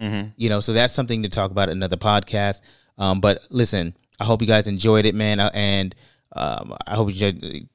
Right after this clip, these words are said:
Speaker 2: enjoyed the conversation between, you know, uh, uh, uh, you know,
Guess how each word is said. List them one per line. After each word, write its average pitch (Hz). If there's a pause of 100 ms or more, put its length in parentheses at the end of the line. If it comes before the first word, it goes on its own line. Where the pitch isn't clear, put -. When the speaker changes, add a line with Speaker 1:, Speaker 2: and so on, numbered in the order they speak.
(160)
Speaker 2:
enjoyed 95
the 101
conversation 98
between, 95
you 98
know, 87 (400)
uh, -
uh, 80
uh, 82 (140)
you 107
know, 80